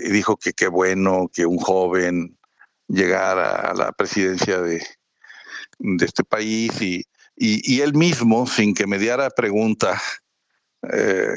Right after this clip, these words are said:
de un reportero, dijo, "Ah, y de una vez, porque ya sé que me van a decir, ah, sí, está elogiando que un joven sea presidente, entonces va a elogiar cuando un joven sea candidato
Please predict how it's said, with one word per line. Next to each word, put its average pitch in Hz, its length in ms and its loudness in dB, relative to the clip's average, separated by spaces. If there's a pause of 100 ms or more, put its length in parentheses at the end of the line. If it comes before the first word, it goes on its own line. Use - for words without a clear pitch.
de 101 140 4
un 98 160 0
reportero, 110 500 0
dijo, 117 460 -2
"Ah, 127 400 -4
y 110 200 0
de 117 100 2
una 147 160 0
vez, 131 300 0
porque 101 240 -2
ya 113 120 0
sé 117 160 0
que 123 120 0
me 107 100 2
van 113 180 2
a 113 40 0
decir, 123 280 0
ah, 143 260 0
sí, 110 280 0 (440)
está 113 380 0
elogiando 104 640 -2
que 98 100 -2
un 95 100 -2
joven 98 340 -2
sea 95 440 -2 (580)
presidente, 101 640 0
entonces 101 540 0 (440)
va 117 140 0
a - 20 -2
elogiar 113 420 -2
cuando 107 260 0
un 110 160 0
joven 110 340 -2
sea 123 120 -2
candidato 104 880 0